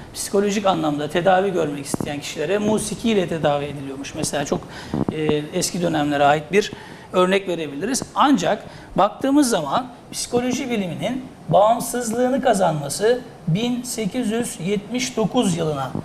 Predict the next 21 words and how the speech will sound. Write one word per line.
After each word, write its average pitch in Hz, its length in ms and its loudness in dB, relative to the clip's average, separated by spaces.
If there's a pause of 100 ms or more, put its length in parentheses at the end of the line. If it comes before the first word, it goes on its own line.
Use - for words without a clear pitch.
(300)
tekabül 247 460 4
ediyor. 254 380 4 (380)
Yani 233 440 4 (380)
asır 254 340 6
olarak 180 480 4
değerlendirdiğimizde 170 1300 4 (100)
on 254 140 6
yedinci 170 500 2
yüzyıla 196 580 2 (320)
tekabül 226 460 4
eden 220 360 0 (240)
bir 247 300 2 (220)
bilimselleşme 214 1300 4
durumu 165 360 -2
var. 214 200 2 (400)
Bu 294 120 2
bilimselleşmeyi 240 880 2
sağlayan 233 580 4 (560)
kişinin 196 480 -2
adı 208 180 6
ise 240 440 2